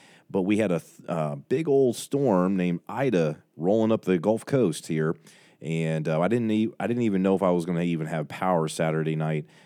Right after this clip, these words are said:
um, all the way through that. So I didn't wanna start anything, so we rescheduled that, hopefully for this Saturday.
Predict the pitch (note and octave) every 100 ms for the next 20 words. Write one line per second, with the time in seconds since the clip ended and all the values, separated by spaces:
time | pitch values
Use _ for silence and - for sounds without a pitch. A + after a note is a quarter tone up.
0 | _ - D#2 D2+ D2+ D2+ - F2 E2+ D#2+
1 | D#2 F2+ E2 D2+ - F2 G2+ G2+ F#2 -
2 | F2 F2 E2 F2 D#2+ E2+ F2+ D#2+ G2+ F#2+
3 | - B2 G#2+ F2 E2+ E2 - - C#3 F3
4 | F3 A#2 F#2+ F2+ - E2 D#2 A2 - -
5 | D2+ C#2+ C#2+ D2+